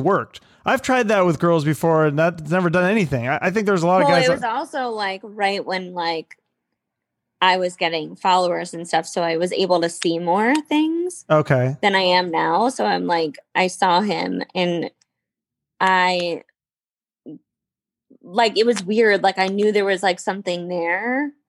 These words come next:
Speaker 2: but it didn't happen for a while. Like, we would just casually exchange messages over the years. And then I just blew him up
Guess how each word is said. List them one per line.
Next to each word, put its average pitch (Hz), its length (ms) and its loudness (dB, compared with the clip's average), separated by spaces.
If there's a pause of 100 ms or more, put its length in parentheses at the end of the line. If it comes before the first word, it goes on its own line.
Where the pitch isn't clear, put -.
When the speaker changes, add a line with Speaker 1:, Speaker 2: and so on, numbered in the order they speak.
(260)
Speaker 2:
but 220 140 2
it 202 120 2
didn't 208 220 -2
happen 208 500 -2
for 269 180 0
a 262 80 0
while. 262 340 4
Like, 220 160 -2
we 208 120 -2
would 190 140 -6
just 180 160 -8
casually 180 640 0
exchange 170 680 -4
messages 208 800 2
over 226 260 2
the 240 100 2
years. 240 600 2 (640)
And 214 180 4
then 185 560 2
I 185 220 2
just 175 340 -8
blew 175 260 0
him 175 220 -4
up 160 340 0